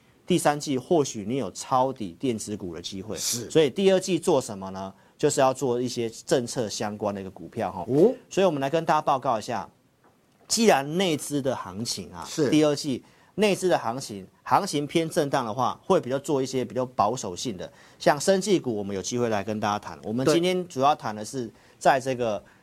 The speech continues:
Speaker 1: 政策相关的，
Speaker 2: 对。
Speaker 1: 比如说像太阳能、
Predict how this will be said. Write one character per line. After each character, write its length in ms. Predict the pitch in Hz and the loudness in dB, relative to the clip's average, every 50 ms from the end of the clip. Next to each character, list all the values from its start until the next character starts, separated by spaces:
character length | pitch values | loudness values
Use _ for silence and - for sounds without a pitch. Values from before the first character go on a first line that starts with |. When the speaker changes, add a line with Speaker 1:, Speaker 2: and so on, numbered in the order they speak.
| _ _ - | _ _ 4
Speaker 1:
政 200 | - 202 170 147 | 6 6 6 6
策 200 | - 185 156 135 | 4 2 0 2
相 220 | - 127 123 123 | 0 -2 -6 -4
关 240 | 117 120 113 110 107 | -2 -2 -2 -2 -2
的， 100 | 101 90 | -8 -10
Speaker 2:
对。 80 | 82 - | -12 -8
Speaker 1:
比 100 | - 117 | -2 0
如 100 | 120 139 | 2 2
说 180 | 143 - 160 156 | 4 4 2 2
像 220 | 151 160 139 139 | 2 0 -2 -2
太 220 | - - 165 147 131 | -4 -2 0 0 2
阳 180 | 113 113 117 | 0 -2 -2
能、 240 | 113 101 92 92 98 | -6 -8 -8 -10 -14